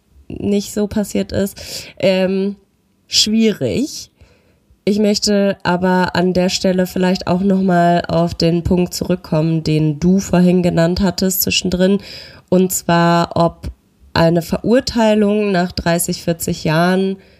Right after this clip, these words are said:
überhaupt noch in irgendeiner Form Gerechtigkeit bringen würde. Und ich hab schon das Gefühl,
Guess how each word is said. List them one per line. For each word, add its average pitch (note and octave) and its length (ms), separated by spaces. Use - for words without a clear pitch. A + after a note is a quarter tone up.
überhaupt G3 500
noch F3+ 420
in F3+ 160
irgendeiner F3 500
Form E3+ 540
Gerechtigkeit D#3+ 880
bringen D3+ 420
würde. F3 480
Und G#3+ 140
ich A3+ 120
hab C4 120
schon A3 280
das F3+ 220
Gefühl, D#3+ 760